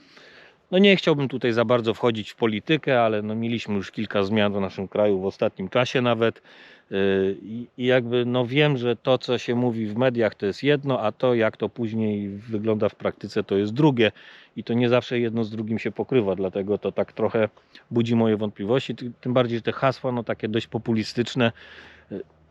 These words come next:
no, może mają na celu chwycić nas, wędkarzy, za serce i zaskarbić sobie naszą przychylność, no bo któż by nie chciał jednej opłaty na cały kraj? No, przecież wszyscy tego chcą. Mówiło się, że to jest nie do wykonania, a tu panowie pokazują, że to jest realne do wykonania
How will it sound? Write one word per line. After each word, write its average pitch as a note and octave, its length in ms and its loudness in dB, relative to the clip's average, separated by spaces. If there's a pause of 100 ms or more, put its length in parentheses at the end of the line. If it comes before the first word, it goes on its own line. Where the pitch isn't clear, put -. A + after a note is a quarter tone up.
(140)
no, G3+ 220 2
może E3 320 4
mają D3+ 240 4
na C#3+ 120 0
celu C#3+ 260 0
chwycić - 480 -2
nas, A#2 200 0
wędkarzy, A2 440 -2
za G#2+ 140 -2
serce B2 380 0
i A2 60 0
zaskarbić G#2 560 -2
sobie F#2+ 220 -6
naszą G2 340 -2 (560)
przychylność, A#2+ 600 2
no G#2 80 -8
bo A2+ 240 2
któż C3+ 320 2
by A#2 160 0
nie A2+ 140 2
chciał G#2+ 260 -2
jednej G#2+ 320 0
opłaty G2 400 0
na F#2+ 120 -4
cały F#2+ 280 -2
kraj? E2+ 240 -8
No, G#2+ 80 -6
przecież C#3 320 -2
wszyscy - 340 0
tego F2 240 -6
chcą. - 260 -12 (880)
Mówiło B2+ 380 4
się, A#2+ 120 -4
że A2+ 120 -2
to A#2+ 100 -2
jest G#2 120 -2
nie A#2 120 -2
do A2 120 0
wykonania, A#2 680 0
a G#2+ 60 -2
tu G#2 120 -10
panowie G#2+ 360 -2
pokazują, G#2 520 -2
że G2 100 -4
to G2+ 220 -2
jest A#2+ 320 2
realne G#2 380 0
do G2 100 -6
wykonania G#2+ 560 0